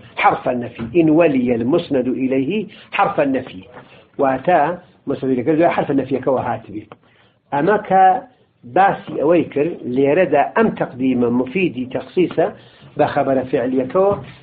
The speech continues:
کە ئەڵێن ما أنا قلت هذا، یعنی هەر من ئەمە نەوتووە. یعنی چی هەر من ئەمە نەوتووە؟ یعنی غەیری منیش وتوویەتی. جا دیارە ئەمە زمانێک بوو کە، ئە،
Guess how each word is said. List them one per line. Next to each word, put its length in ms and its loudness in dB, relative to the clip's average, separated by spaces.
کە 160 -2
ئەڵێن 340 6
ما 100 2
أنا 160 0
قلت 220 -4
هذا، 640 0
یعنی 360 4
هەر 160 2
من 120 4
ئەمە 320 2
نەوتووە. 640 -2
یعنی 220 2
چی 140 -2
هەر 140 2
من 200 2
ئەمە 280 2
نەوتووە؟ 420 0
یعنی 320 4
غەیری 280 4
منیش 280 2
وتوویەتی. 540 -6
جا 200 4
دیارە 340 4
ئەمە 200 2
زمانێک 500 4
بوو 220 -2
کە، 160 6
ئە، 420 0